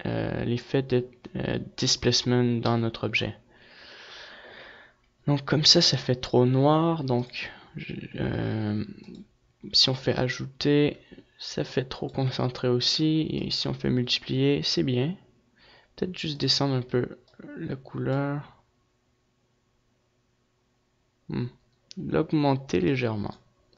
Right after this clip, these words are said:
Ouais, comme ça, c'est pas mal. Et juste faire un plus gros scale. Comme ça. C'est parfait. Juste le mettre orange. Plus orange foncé, rouge.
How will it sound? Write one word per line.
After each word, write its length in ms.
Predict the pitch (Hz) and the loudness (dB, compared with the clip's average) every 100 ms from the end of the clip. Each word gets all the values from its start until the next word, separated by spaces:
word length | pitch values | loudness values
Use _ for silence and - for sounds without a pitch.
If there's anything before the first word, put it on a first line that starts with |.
| _ _ _ _ _ _ _ _ _ | _ _ _ _ _ _ _ _ _
Ouais, 140 | 175 - | -4 0
comme 140 | 143 | 0
ça, 120 | 143 208 | 2 2
c'est 140 | 135 | 2
pas 140 | 120 | 2
mal. 220 | 107 117 135 | 2 0 -2
Et 320 | 135 143 156 | -4 -2 -2
juste 220 | 143 156 - | -4 -6 -4
faire 180 | 147 | -4
un 140 | 131 - - _ - - - | -4 -6 -10 _ -20 -20 -2
plus 160 | 160 | 0
gros 240 | 156 117 113 | 2 0 0
scale. 720 | - - - 135 139 139 143 - _ _ _ _ _ _ _ _ _ - - _ | -2 -2 -4 0 0 0 -4 -10 _ _ _ _ _ _ _ _ _ -20 -20 _
Comme 380 | 123 120 120 120 | 4 6 6 4
ça. 240 | - - - _ _ _ _ _ _ - | -2 -4 -12 _ _ _ _ _ _ -20
C'est 160 | - - | -20 -10
parfait. 460 | - 131 - 151 - - - - | -8 -8 -4 -4 -4 -14 -18 -16
Juste 200 | - - | -6 0
le 80 | 127 | 4
mettre 220 | 123 123 | 4 2
orange. 540 | - 113 113 123 127 - - _ _ _ _ _ _ _ _ _ _ _ _ _ _ _ | -2 0 0 0 -2 -6 -14 _ _ _ _ _ _ _ _ _ _ _ _ _ _ _
Plus 340 | 120 120 - | -6 -4 -6
orange 600 | 107 110 107 107 113 139 185 | -6 -4 -2 -4 -4 -8 -12
foncé, 680 | - 117 117 - 117 110 | -10 -4 0 0 2 2
rouge. 440 | 110 104 - - | 0 -2 -6 -10